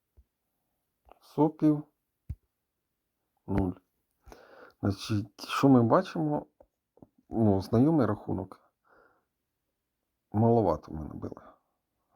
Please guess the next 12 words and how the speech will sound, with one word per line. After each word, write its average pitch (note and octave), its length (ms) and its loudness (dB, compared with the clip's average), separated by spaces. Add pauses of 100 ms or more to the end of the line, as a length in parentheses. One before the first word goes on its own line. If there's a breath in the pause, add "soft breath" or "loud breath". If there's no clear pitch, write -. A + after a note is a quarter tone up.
(420)
Нам F#2 240 -2
треба F2+ 240 -8
було E2+ 180 -6
щось - 200 -12
чотириста - 520 -6
наваляти. - 520 -10
Але B2 260 4 (680 loud breath)
ми B2 120 2
своїх A#2 340 -4
шість - 300 -4
К F2 160 2
наваляли, G#2+ 520 -2